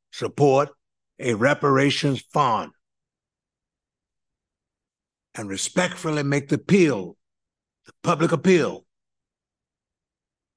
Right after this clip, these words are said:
for some of these billionaires to drop some of that money. Remember, I A O, I A O Shaughnessy, a great philanthropist, said,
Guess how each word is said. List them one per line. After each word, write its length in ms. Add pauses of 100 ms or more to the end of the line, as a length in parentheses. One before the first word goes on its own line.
(140)
for 100
some 240
of 60
these 160
billionaires 840 (1040)
to 60
drop 280
some 220
of 60
that 160
money. 300 (2500)
Remember, 480 (800)
I 260
A 200
O, 360 (200)
I 380 (100)
A 420
O 320
Shaughnessy, 680 (260)
a 60
great 360
philanthropist, 600
said, 300